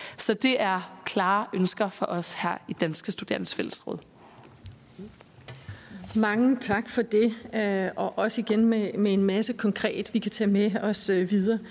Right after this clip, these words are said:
Speaker 2: Jeg skynder mig at give ordet videre til dig, øh, Henriette Laursen, som vi kender rigtig godt, og I er jo også blevet nævnt mange gange, fordi I har om nogen, øh, fingeren på pulsen i det her. Men, øh, ordet er dit, og så bagefter så lader vi videre til spørgsmål.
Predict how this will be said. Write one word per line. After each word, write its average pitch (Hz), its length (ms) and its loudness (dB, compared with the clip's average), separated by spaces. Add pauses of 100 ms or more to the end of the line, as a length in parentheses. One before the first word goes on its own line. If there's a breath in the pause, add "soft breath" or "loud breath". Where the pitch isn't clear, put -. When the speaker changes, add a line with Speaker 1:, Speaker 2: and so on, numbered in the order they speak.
(160 loud breath)
Speaker 2:
Jeg 220 80 2
skynder 269 240 2
mig 262 200 4
at - 100 -2
give 226 200 4
ordet 240 240 4
videre 233 180 4
til 233 120 0
dig, 233 300 4 (160)
øh, 233 180 6
Henriette 226 460 6
Laursen, 233 420 4
som 208 160 2
vi 214 60 2
kender 233 260 4
rigtig 233 240 2
godt, 214 200 4
og 220 80 0
I 233 40 6
er 233 40 8
jo 233 80 4
også 233 180 2
blevet 254 180 6
nævnt 240 300 4
mange 214 300 4
gange, 208 340 4 (340 loud breath)
fordi 240 400 4
I - 20 6
har 226 180 4
om - 100 4
nogen, 233 480 8
øh, 196 240 4
fingeren 233 320 0
på 240 100 0
pulsen 233 340 0
i 226 40 6
det 208 120 4
her. 214 180 2
Men, 214 500 2
øh, 196 120 0
ordet 233 220 4
er 202 40 2
dit, 233 220 4
og 208 120 -2
så 226 120 2
bagefter 214 400 2
så 226 120 0
lader 226 200 4
vi 214 100 0
videre 220 220 6
til 220 260 0
spørgsmål. 214 480 2